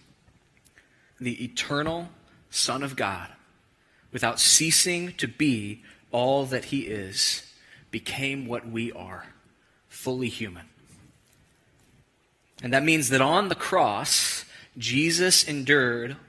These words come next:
all that comes with human death. That means that he drew a final breath. That means that his pulse grew faint.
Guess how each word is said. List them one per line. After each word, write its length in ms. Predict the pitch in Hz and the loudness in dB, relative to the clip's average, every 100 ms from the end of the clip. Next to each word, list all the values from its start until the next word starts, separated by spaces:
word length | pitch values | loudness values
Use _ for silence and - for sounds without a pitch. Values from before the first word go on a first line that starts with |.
| - | -8
all 400 | 131 147 160 180 | 0 2 4 2
that 220 | 170 170 | 0 -2
comes 640 | - 156 123 110 104 - - - - - | -2 -2 -2 -6 -6 -4 -6 -12 -12 -6
with 120 | 110 | -6
human 600 | - 139 131 135 127 127 - - | -4 -2 0 0 -2 -6 -12 -6
death. 600 | 117 98 - - - - - _ _ _ - _ _ _ _ _ _ - | -4 -2 -4 -6 -8 -12 -20 _ _ _ -20 _ _ _ _ _ _ 4
That 180 | 143 143 | 4 6
means 400 | 151 156 139 120 | 6 6 4 0
that 120 | 123 | 2
he 100 | 143 | 0
drew 580 | 123 131 147 147 147 143 - - 123 | 0 0 2 2 0 -4 -12 -12 -10
a 40 | |
final 440 | - 131 139 131 | -6 -2 -2 -2
breath. 680 | 117 135 113 - - - - - _ _ _ _ _ _ _ _ | 0 2 2 0 -8 -10 -12 -20 _ _ _ _ _ _ _ _
That 120 | - 135 | -6 2
means 260 | 139 127 | 2 4
that 100 | 135 | 2
his 160 | 131 123 | 2 2
pulse 600 | - 156 151 139 - - - - - - | 4 4 4 4 2 0 -8 -20 -20 -6
grew 160 | 127 | -4
faint. 720 | 120 - 165 123 104 - - | -2 4 4 4 4 4 4